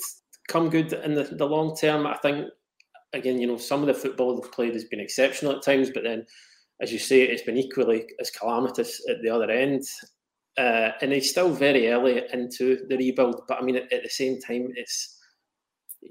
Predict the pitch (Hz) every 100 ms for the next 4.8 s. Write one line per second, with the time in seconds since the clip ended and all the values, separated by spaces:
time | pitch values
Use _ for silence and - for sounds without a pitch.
0 | - - 127 139 143 127 120 - 120 120
1 | - - 120 107 - - 139 135 - 127
2 | 123 113 110 127 117 123 - - - -
3 | - - - - - - - - - -
4 | 113 131 - - 123 117 -